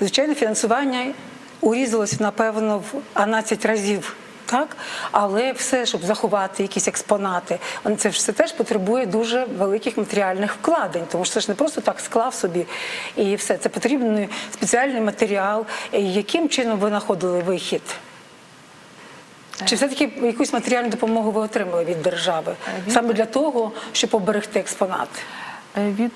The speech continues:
Speaker 2: е, держави ми не отримали м-, матеріальної допомоги, але кожен з директорів музеїв шукав партнерів для співпраці за кордоном або на,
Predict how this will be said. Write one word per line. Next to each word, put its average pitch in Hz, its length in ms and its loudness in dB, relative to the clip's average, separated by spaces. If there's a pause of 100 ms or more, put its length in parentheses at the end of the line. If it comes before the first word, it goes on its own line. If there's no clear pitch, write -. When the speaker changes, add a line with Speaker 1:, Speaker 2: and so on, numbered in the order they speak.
Speaker 2:
е, 214 120 2
держави 208 540 0
ми 233 160 2
не 220 200 2
отримали 160 440 -2
м-, 165 200 -2
матеріальної 170 500 0
допомоги, 233 540 2
але 196 380 2
кожен 233 340 2
з 190 340 2
директорів 190 440 0
музеїв 240 440 0
шукав 202 800 0 (340)
партнерів 190 600 0 (360)
для 196 300 2
співпраці 202 600 0
за 180 140 0
кордоном 202 640 0
або 175 400 2
на, 175 300 2